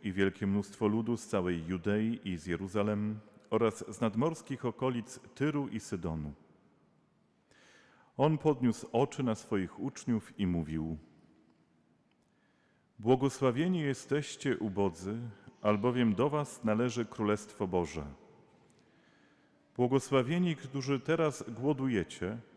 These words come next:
albowiem będziecie nasyceni.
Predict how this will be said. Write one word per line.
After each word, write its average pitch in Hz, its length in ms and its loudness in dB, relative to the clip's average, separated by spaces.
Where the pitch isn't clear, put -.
albowiem 123 520 2
będziecie 113 560 0
nasyceni. 98 800 -4